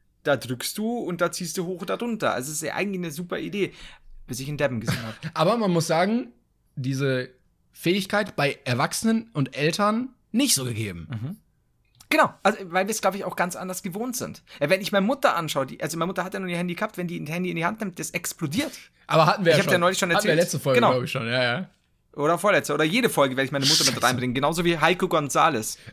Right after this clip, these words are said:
Speaker 2: Äh, genau, das k-, bringt uns nämlich direkt gute Überleitung zu meiner These, die ich noch am Ende sagen wollte.
Speaker 1: Ah, ja.
Speaker 2: Denn ich habe die These in meinem Kopf aufgestellt, wir haben zwar erst zwei Folgen, aber dass du in jeder Folge, ich weiß nicht, ob absichtlich, unabsichtlich, über die Rollladenfirma deiner Eltern redest.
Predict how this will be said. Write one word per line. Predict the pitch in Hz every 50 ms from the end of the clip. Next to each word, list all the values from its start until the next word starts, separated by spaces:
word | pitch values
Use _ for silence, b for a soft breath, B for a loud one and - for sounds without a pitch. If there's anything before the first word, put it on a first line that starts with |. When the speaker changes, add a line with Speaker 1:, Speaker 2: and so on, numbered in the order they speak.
| B -
Speaker 2:
Äh, | 180 185 185 185
genau, | 170 208 240 277 262
das | 208 190 - -
k-, | - - 165
bringt | 147 196 330 370 285 - -
uns | - 226 220 190 185
nämlich | 208 220 233 214 175
direkt | - 175 165 185 262 262 - - -
gute | - 254 - 185
Überleitung | 160 190 185 185 196 196 214 208 190
zu | - 180
meiner | 180 175 165 156 156 151 151 196 - - _ -
These, | - 202 269 285 190 160 151 127 117
die | 131 143
ich | -
noch | 147 175 165
am | 170 131
Ende | 127 143 143 135
sagen | 131 131 127 127 127 123
wollte. | 123 131 131 135 147 160 202 240 294 b b b b b b b b b b b
Speaker 1:
Ah, | - 214 165 -
ja. | 143 180 220
Speaker 2:
Denn | 247 226 165 123 110 - - _ _ -
ich | 139 - 180
habe | 196 226 226 208
die | 170 160
These | 156 185 202 220 190 185 -
in | 160 165
meinem | 165 165 151 147
Kopf | 165 160 -
aufgestellt, | 143 170 185 - - - - 143 143 160 170 - _ _
wir | - 78 78
haben | 110 127 135 127
zwar | - 147 117
erst | 117 120 - -
zwei | - 110 113
Folgen, | - - 123 139 156 180 185 - -
aber | 110 127 147 160 185 202 208 220 220 B B B B B
dass | - 143 143 -
du | -
in | - - 135 131
jeder | 131 156 190 220 226 220
Folge, | 226 - 165 165 170 185 196 220 233 240 339 359 b b b b b b b b b b b -
ich | - 185 - 262
weiß | 269 339 339 -
nicht, | 285 240 226
ob | 185 180 -
absichtlich, | 214 240 - - 233 233 - - 240 233 196 -
unabsichtlich, | - 208 214 185 175 196 214 196 - 202 202 190 -
über | - 160 165
die | 156 160
Rollladenfirma | 156 180 202 214 202 202 202 233 - - 170 175 175
deiner | 165 160 156 151
Eltern | 143 151 151 160 147 135
redest. | 120 123 123 120 120 120 127 165 - B